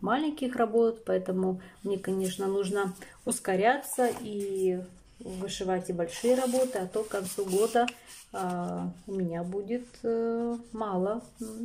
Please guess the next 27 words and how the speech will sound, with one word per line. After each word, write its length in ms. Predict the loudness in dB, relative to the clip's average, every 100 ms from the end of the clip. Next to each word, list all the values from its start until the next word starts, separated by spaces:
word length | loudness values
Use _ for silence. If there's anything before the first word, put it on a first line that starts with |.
| -6
итогов, 480 | 4 4 4 0 0
мало 280 | 0 2 0
финишей, 480 | -4 -4 -4 -2
нужно 280 | -2 0 0
работать. 460 | -2 -2 -4 -6 -8 -10 -14 -12 -10 -8
Вот. 220 | 0 0 2
Ну, 160 | 2 2 -4 -18 -16
Зигугу 400 | -12 -10 -6 -4
выполнилась, 640 | -4 -2 -2 -2 -2 -4 -4
это 160 | -4
у 40 | -4
меня 260 | -2 -2
был 200 | -2 -2
такой 360 | -2 -2 0 0
план 800 | 0 0 2 0 -2 -2 -4 -4
по 100 | 0
её 320 | 2 2 0 -2
выполнению 560 | 0 0 2 0 0
уже 120 | 0 0
давно, 420 | 2 4 4 2
потому 300 | -2 -2 -2
что 160 | -2 2
я 280 | 4 2 -2 -14 -18 -6 -2
покупала 640 | 0 0 2 4 4 2
вот 180 | 0 0
эти, 480 | 0 0 2 2 0 -4 -16 -20 -20 -14
э, 540 | -8 -4 -2 0 -2